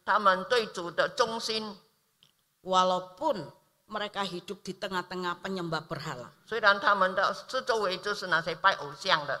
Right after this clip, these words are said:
Speaker 2: Walaupun mereka sedang hidup dalam aniaya.
Speaker 1: 也，他们也是活在很多逼迫当中。
Speaker 2: Saudara yang kasih Tuhan, Paulus rindu mereka tetap setia memiliki hidup kekudusan.
Speaker 1: 保罗希望他们忠心，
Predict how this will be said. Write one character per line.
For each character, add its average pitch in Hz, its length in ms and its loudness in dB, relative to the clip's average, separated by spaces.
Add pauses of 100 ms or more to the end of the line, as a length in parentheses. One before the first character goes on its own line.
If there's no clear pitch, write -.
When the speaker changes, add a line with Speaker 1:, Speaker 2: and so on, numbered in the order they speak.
Speaker 2:
Walaupun 226 640 4
mereka 269 320 0
sedang - 240 0
hidup 214 480 -6
dalam 202 320 2
aniaya. 302 720 4 (800)
Speaker 1:
也， 156 140 -2
他 214 180 4
们 202 160 4
也 180 80 -2
是 208 160 2
活 196 200 0
在 190 220 4
很 147 140 -4
多 160 140 -2
逼 247 200 -12
迫 - 300 -4
当 180 220 0
中。 175 280 -4 (220)
Speaker 2:
Saudara 330 240 0
yang 339 80 0
kasih 320 240 0
Tuhan, 311 560 0 (320)
Paulus 311 400 4
rindu 320 400 -2
mereka 320 400 4
tetap 330 320 6
setia 349 560 4
memiliki 349 480 0
hidup 370 480 2
kekudusan. 320 640 2 (920)
Speaker 1:
保 156 160 2
罗 190 180 6
希 226 140 -8
望 208 260 8
他 208 140 4
们 190 240 4
忠 254 240 2
心， 226 260 -4